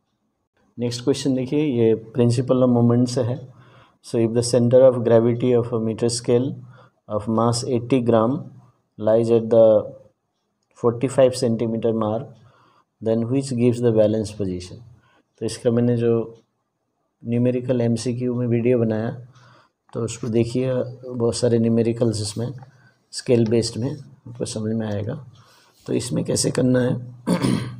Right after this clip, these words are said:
सबसे पहले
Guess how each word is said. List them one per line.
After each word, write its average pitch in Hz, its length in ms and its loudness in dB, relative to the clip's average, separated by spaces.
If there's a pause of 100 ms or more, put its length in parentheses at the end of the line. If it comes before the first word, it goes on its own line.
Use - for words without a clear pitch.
(3000)
सबसे 139 240 -4
पहले 135 420 2